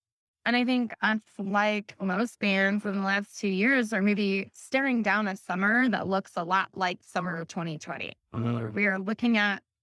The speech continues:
Speaker 1: so many opportunities just to have them be, like, literally snatched away.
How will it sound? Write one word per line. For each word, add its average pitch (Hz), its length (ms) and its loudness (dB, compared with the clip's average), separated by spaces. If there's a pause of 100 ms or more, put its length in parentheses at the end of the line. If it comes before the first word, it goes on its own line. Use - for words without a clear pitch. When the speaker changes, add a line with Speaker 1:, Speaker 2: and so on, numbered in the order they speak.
(320)
Speaker 1:
so 190 100 0
many 220 300 4
opportunities 185 920 -2 (1400)
just 220 260 -4
to 226 80 0
have 208 260 2
them 202 180 0
be, 196 160 0
like, 180 400 -2 (400)
literally 330 480 0
snatched 269 520 -2
away. 214 480 -2